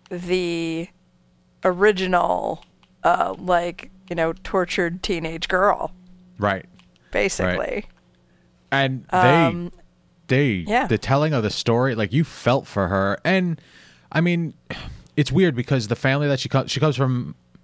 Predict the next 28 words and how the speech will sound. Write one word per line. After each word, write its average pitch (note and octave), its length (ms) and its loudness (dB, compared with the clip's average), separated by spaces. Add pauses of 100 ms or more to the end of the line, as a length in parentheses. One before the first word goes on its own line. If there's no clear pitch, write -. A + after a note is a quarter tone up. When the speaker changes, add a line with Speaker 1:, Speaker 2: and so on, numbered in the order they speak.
Speaker 2:
according, A#2 380 0
I G#2+ 140 2
don't A2 200 2
know A2 240 2
anything A2+ 480 2
about F#2+ 380 0
Emily G2 280 2
Dickinson F2 640 -4 (380)
outside G#2+ 420 0
of F2+ 300 -6
the F2 80 -8
thirty-five G#2+ 600 0
minutes F#2 260 -2
<laughs> - 20 0
that G#2 120 0
I G#2+ 100 0
watched F#2+ 380 -2
of F#2+ 160 -2
this F2 140 -2
show. A2+ 420 0 (540)
Um, G#2+ 440 2 (500)
but D3+ 140 2
she E3+ 120 -2
comes F3 260 0
from D#3+ 180 0
a B2+ 60 4
well-off A2+ 420 2
family, D3 880 0